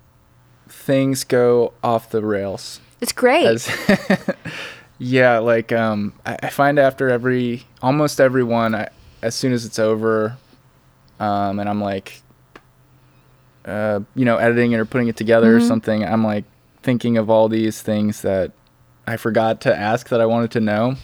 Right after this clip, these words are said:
Speaker 1: or
Speaker 2: All the time.
Speaker 1: or, um, just complete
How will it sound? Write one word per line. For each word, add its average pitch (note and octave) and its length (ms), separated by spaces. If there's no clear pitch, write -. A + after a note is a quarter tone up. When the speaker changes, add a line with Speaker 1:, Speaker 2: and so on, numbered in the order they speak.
Speaker 1:
or G#3+ 180
Speaker 2:
All A3 120
the - 80
time. F#3 400
Speaker 1:
or, A2 300
um, G2+ 500
just - 180
complete A2 380